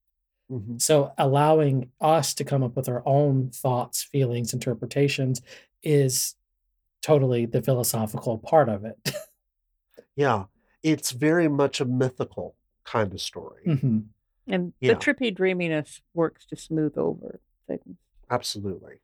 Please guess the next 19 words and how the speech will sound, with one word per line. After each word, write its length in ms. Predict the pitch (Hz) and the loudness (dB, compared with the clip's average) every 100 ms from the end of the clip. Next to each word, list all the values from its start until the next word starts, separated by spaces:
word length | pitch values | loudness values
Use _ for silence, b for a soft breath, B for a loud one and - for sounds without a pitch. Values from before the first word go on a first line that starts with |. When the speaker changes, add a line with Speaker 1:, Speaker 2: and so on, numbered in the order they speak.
| - | -8
Speaker 1:
I 180 | - 160 | 0 0
adore 360 | 147 120 117 110 | 2 0 0 0
this 180 | 98 | -4
story. 500 | - - 113 92 - - | -8 -4 -4 -4 -10 -10
I 60 | 104 | -4
really 400 | 104 113 113 110 | -2 0 0 -2
do, 380 | 117 110 95 90 - | 0 -2 -2 -8 -8
despite 1000 | 110 - - 131 123 101 - - - - _ | -6 -4 0 0 2 -2 -8 -12 -12 -14 _
all 280 | - 110 104 | -2 0 2
of 140 | 104 95 | 0 -2
its, 640 | 92 - - - - - _ _ - | -6 -6 -6 -4 -8 -10 _ _ -6
you 100 | 101 | -4
know, 140 | 90 | -4
seeming 420 | 90 - 113 104 98 | -6 -2 0 -2 -4
flaws 460 | - 95 95 92 | -4 -4 -4 -8
on 180 | 95 95 | -8 -8
screen. 480 | - - 98 90 95 | -10 -8 -10 -10 -8
I 140 | 98 | -4
would 220 | 98 98 | -2 -4